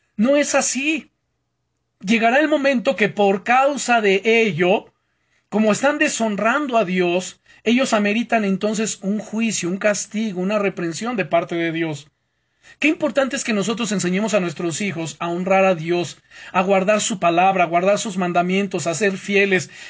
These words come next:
a honrarle. Dice Dios en el libro de Samuel, "Yo honro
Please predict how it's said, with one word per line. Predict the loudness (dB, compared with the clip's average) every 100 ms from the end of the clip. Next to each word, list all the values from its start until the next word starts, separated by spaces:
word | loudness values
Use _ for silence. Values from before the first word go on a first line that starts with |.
| -4
a | 0
honrarle. | 2 2 2 2 2 0
Dice | 0 0
Dios | 0 2 2 2 0
en | -2 0
el | -2
libro | -2 -2 -2
de | -2
Samuel, | 0 0 2 2 2 2 -6 -18 -20 -18
"Yo | -2 2 2 0 _
honro | 0 2 0 -2 -2 -4